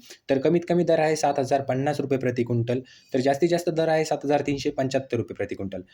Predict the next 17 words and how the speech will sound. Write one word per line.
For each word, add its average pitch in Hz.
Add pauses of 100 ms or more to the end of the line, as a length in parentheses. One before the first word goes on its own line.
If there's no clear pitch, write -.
(200)
आणि 131
सर्वसाधारण 165
दर 165
आहे 156
सात 147
हजार 135
दोनशे 131
बारा 117
रुपये 110
प्रति 98
क्विंटल. 98 (360)
त्यानंतरची 160
बाजार 170
समिती 165
आहे 165
मित्रांनो 156
सावनेर. 110